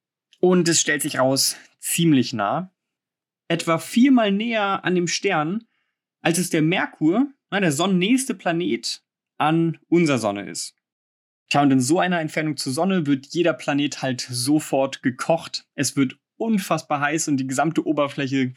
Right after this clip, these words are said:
verglüht und schmilzt wahrscheinlich. Das heißt, bevor da irgendjemand oder irgendwas abheben kann, sollte die gesamte Oberfläche verbrutzelt und gekocht worden sein. Und damit ist so eine Szene,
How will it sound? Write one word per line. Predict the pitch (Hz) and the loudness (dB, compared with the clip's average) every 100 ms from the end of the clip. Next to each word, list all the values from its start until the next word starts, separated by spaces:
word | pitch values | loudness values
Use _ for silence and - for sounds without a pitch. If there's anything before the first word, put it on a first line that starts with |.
| - | -2
verglüht | 139 123 143 180 190 185 | -2 0 -2 0 0 -2
und | 147 139 | -2 -2
schmilzt | - 151 170 180 165 | 0 2 2 2 -4
wahrscheinlich. | 156 156 156 156 _ _ _ _ _ _ _ _ _ | -2 -2 -2 -6 _ _ _ _ _ _ _ _ _
Das | - 151 | -2 0
heißt, | 165 | 2
bevor | 165 196 | 0 0
da | 196 170 - | 2 2 2
irgendjemand | 180 185 175 185 | 0 0 0 0
oder | 165 | 0
irgendwas | 156 160 151 | 0 -2 -2
abheben | 185 185 170 165 | -2 0 -2 -2
kann, | 156 147 147 127 | -6 -4 -4 -6
sollte | - 143 151 147 | -4 0 2 2
die | 139 | 0
gesamte | 131 139 147 | 0 0 0
Oberfläche | 135 131 127 127 | -2 -2 -2 -2
verbrutzelt | 120 131 123 156 - 127 | -4 -6 -4 -2 -2 -2
und | 139 127 | -2 -4
gekocht | 131 - 165 - | -2 -2 -4 -4
worden | 143 135 | -2 -2
sein. | 127 120 123 123 - - | 0 -2 -2 -6 -10 -6
Und | 123 | 0
damit | 151 | 2
ist | 160 | 2
so | 156 | 0
eine | 147 | 0
Szene, | 135 - 196 196 190 175 | 0 -2 -2 -2 -4 -6